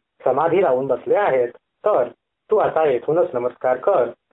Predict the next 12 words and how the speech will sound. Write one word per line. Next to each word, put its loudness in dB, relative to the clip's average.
आणि 0
लवकर 0
येथून 0
काढता -4
पाय -2
घे. -2
जर 2
का 0
त्यांचा 0
समाधी -2
भंग -2
झाला 0